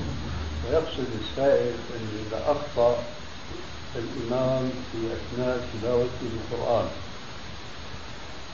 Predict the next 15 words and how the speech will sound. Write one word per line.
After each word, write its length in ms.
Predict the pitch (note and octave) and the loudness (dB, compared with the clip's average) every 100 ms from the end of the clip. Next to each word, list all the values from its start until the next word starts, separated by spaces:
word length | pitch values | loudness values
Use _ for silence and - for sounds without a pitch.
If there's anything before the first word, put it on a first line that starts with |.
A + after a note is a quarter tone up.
| - - - - - - B2 | -10 -8 -8 -8 -10 2 6
فكان 1800 | B2+ B2+ B2 B2 B2+ B2+ - - - - - - - - D#3+ C#3+ B2+ - | 8 10 8 8 6 0 -6 -8 -8 -8 -8 -8 -8 4 8 10 8 4
خطأه 680 | - - - D3+ C#3 C#3 C3+ A2+ | 2 6 6 8 8 8 6 4
غير 360 | C3 D#3 D#3 D3 C#3+ - - - - - - A#2+ A#2+ | 4 6 6 6 4 0 -6 -8 -8 -8 -6 -4 -2
مغير 480 | A2 D3 C#3 B2 | 4 6 8 6
من 320 | G#2+ G#2+ G#2 A2 | 4 2 2 4
معنى 320 | C#3+ C#3 A#2+ A2 | 4 4 2 2
الآية، 600 | A2 G#2+ - G3+ G#2 - - - - - - - - - - | 2 2 8 10 10 6 -2 -6 -4 -4 -4 -6 -6 -6 0
لم 220 | C#3 D#3 | 4 8
يجعل، 640 | D3+ C3+ C3+ B2+ B2 A#2+ A#2 - - - - - - - - | 8 8 8 10 10 10 6 -2 -6 -8 -8 -8 -8 -8 -2
آه، 420 | A#2+ A2+ A#2+ D3 C#3+ | 2 4 10 12 12
آية 160 | C3+ C3 | 10 8
رحمة 460 | C#3+ C#3+ C3+ C#3 C3+ B2 | 6 6 4 2 4 2
مكان 380 | - A#2+ A#2+ A#2+ | 4 4 4 4
آية 420 | C3+ C3+ B2+ C#3+ | 0 -2 -2 -2
عذاب، 300 | C#3 A#2 | 2 2